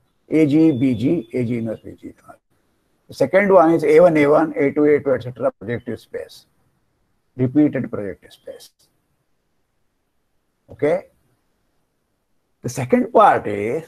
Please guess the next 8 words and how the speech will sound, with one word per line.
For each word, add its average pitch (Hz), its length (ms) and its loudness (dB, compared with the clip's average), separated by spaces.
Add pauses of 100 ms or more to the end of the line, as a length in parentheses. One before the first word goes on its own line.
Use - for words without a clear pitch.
(920)
any 165 420 2
two 262 360 -2
distinct 202 600 -6
members 165 460 -2
of 123 260 -2
this - 360 -18
list 107 360 -12 (160)
give 131 420 -8